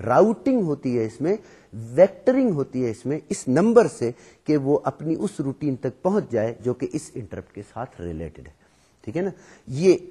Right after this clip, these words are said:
آپریشن اس کا ہے۔ اس میں کچھ انٹرپٹس جو شروع کی ہیں، تین چار،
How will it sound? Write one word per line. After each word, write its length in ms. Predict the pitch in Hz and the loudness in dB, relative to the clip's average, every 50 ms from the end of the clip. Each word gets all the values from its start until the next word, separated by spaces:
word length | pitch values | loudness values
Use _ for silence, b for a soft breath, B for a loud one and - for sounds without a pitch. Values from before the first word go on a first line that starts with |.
| - - _ _ _ _ _ - | -20 -20 _ _ _ _ _ 2
آپریشن 480 | 139 135 - 127 117 113 - - 101 95 | 2 2 2 0 -4 -4 -4 -6 -8 -8
اس 120 | 82 - | -10 -12
کا 100 | - 73 | -16 -20
ہے۔ 140 | - - _ _ _ _ _ _ _ _ _ _ _ _ _ _ _ _ _ _ _ _ _ _ _ _ _ _ _ _ _ _ b b b b b b b b b b b b b b b b b b b b b b b _ _ _ | -20 -20 _ _ _ _ _ _ _ _ _ _ _ _ _ _ _ _ _ _ _ _ _ _ _ _ _ _ _ _ _ _ b b b b b b b b b b b b b b b b b b b b b b b _ _ _
اس 180 | - 233 - - | -6 -6 -2 0
میں 120 | 262 277 269 - - | 0 0 0 0 0
کچھ 260 | - 339 339 - - 294 | 2 2 2 0 -2 -4
انٹرپٹس 460 | 254 196 - 127 104 - - - - - 123 | -2 -2 -2 -2 -2 -4 -6 -12 -20 -6 -4
جو 100 | 156 180 175 - | -2 -2 -2 -4
شروع 220 | - 240 - 302 294 | -2 0 0 0 0
کی 180 | - - 139 113 90 | -2 -6 -10 -10 -10
ہیں، 120 | 92 - - - _ _ _ _ _ _ _ _ | -12 -14 -14 -18 _ _ _ _ _ _ _ _
تین 200 | - 139 131 113 | -2 -2 -2 -2
چار، 220 | - 113 85 87 | -4 -4 -4 -4